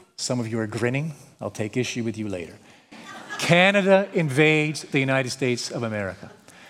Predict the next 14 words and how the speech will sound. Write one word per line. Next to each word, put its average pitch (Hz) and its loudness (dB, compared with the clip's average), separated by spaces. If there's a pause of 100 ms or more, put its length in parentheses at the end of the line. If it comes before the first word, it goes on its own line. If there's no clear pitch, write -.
(300)
And 117 0
a 117 2
bunch 156 4
of 151 0
hockey 185 6
stick 170 0
wielding 147 2
crazy 156 2
Canucks 131 -2
pour 147 2
across 135 2
that 131 2
unprotected 135 -2
border. 98 -4